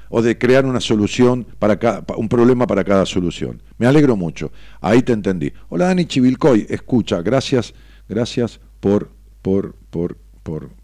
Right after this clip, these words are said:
por no sé qué." Bueno, se me escapó. "Hoy estás muy dinámico", dice Cristina. Estela Maris González, bueno, ya, ya está. "Muy clarito, me gusta cuando estás así", dice Susana.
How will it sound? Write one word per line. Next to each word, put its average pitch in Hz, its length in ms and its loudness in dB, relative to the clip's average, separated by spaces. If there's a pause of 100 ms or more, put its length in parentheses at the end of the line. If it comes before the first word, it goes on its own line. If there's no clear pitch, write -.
por 80 340 -10
no 76 140 -12
sé - 120 -18
qué." - 160 -18 (640)
Bueno, 65 280 -8
se - 100 -14
me 65 60 -12
escapó. - 340 -10 (600)
"Hoy 110 180 -2
estás 107 200 -6
muy 104 180 -4
dinámico", 64 580 -8
dice - 200 -16
Cristina. - 460 -20 (840)
Estela 139 360 -8
Maris 131 260 -4
González, 95 760 -6
bueno, 69 320 -8 (360)
ya, 50 200 -18
ya - 80 -12
está. - 200 -20 (540)
"Muy 135 200 -4
clarito, 113 500 2
me 95 100 -4
gusta 113 300 -2
cuando 90 240 -6
estás - 280 -10
así", - 240 -14
dice - 320 -16
Susana. - 600 -20